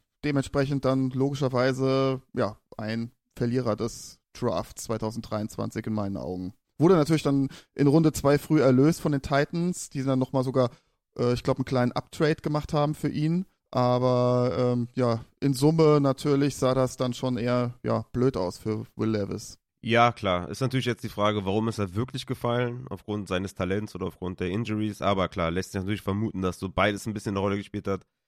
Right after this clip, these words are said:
Speaker 2: Ich glaub, im Endeffekt, abgesehen von Injuries, ja klar, wenn du aus der ersten Runde fällst, ist schon bitter, muss man doch, ist schon, ist schon auf jeden Fall fair.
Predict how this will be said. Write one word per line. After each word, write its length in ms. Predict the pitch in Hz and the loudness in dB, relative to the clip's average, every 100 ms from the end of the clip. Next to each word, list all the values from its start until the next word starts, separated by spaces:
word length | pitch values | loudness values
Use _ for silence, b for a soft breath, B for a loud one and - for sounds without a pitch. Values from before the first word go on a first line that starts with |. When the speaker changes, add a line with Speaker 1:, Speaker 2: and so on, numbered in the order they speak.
| _ | _
Speaker 2:
Ich 60 | - | -6
glaub, 160 | 107 104 | -4 -2
im 140 | 101 | -2
Endeffekt, 580 | 127 143 135 131 120 - _ _ | -2 -4 -2 0 0 -4 _ _
abgesehen 500 | 117 127 127 104 123 | 0 0 -2 -2 -2
von 240 | - 113 104 | -2 -4 -2
Injuries, 720 | 110 117 107 101 107 101 - _ _ | -4 -4 -4 -4 -4 -8 -18 _ _
ja 220 | 104 123 | 0 0
klar, 260 | 127 110 107 | 2 -2 0
wenn 80 | 113 | 2
du 80 | |
aus 100 | 117 | 0
der 120 | 131 113 | 0 -4
ersten 180 | 117 | -2
Runde 240 | 110 123 113 | -4 -2 -2
fällst, 240 | 113 101 | -4 -4
ist 80 | 98 | -6
schon 180 | 104 90 | -8 -8
bitter, 240 | 90 78 | -8 -8
muss 160 | 85 87 | -10 -10
man 220 | 87 85 | -10 -6
doch, 220 | 92 - _ _ | -8 -8 _ _
ist 140 | 110 - | -12 -6
schon, 240 | 101 92 | -4 -6
ist 100 | - | -8
schon 120 | 101 | -8
auf 80 | 87 | -6
jeden 100 | 101 | -4
Fall 140 | 92 | -4
fair. 300 | - 95 98 | -2 0 0